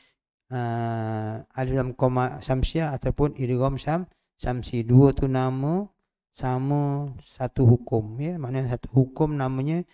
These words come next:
ada dua, ya. Syamsiah, alif lam syamsiah ataupun idgham syam-, syamsi, ya. Bukan idgham syamsi berguna ni satu perkara pada dengung saja. Ya, kan, kalau yang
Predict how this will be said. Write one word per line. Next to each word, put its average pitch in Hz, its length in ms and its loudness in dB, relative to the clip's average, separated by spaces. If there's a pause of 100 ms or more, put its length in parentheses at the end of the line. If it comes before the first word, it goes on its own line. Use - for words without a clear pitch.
(200)
ada 123 240 0
dua, 113 560 4
ya. 143 240 -8
Syamsiah, 139 800 -6
alif 127 180 -2
lam 127 220 -2
syamsiah 139 420 -4
ataupun 139 480 0 (400)
idgham 123 320 0
syam-, 151 320 -2 (320)
syamsi, 113 800 -8
ya. 147 160 -8
Bukan 123 400 -6
idgham 127 320 -2
syamsi 123 320 0
berguna 135 400 2
ni 180 80 2
satu 135 400 -4
perkara 127 400 -4
pada 127 240 -4
dengung 139 400 0
saja. 131 320 -4 (720)
Ya, 117 80 -6
kan, 113 240 -8
kalau 117 240 -2
yang 117 240 -4